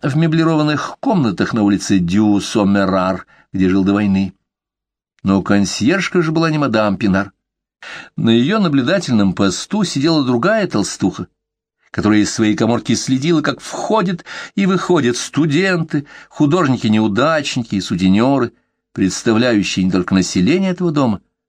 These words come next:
но также неисчерпаемую материю для сплетен – и экзистенциальной философии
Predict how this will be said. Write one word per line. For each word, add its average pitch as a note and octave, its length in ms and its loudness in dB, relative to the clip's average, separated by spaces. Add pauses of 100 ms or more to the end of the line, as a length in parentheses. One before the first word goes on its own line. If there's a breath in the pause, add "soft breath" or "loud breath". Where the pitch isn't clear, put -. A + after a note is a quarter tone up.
но F#2 80 -6
также F2 180 0
неисчерпаемую F#3+ 880 0
материю C3+ 460 0
для F#2 160 2
сплетен – D3 540 -2 (320)
и F2 200 -2 (200 soft breath)
экзистенциальной G2+ 1080 0
философии G#2 800 -4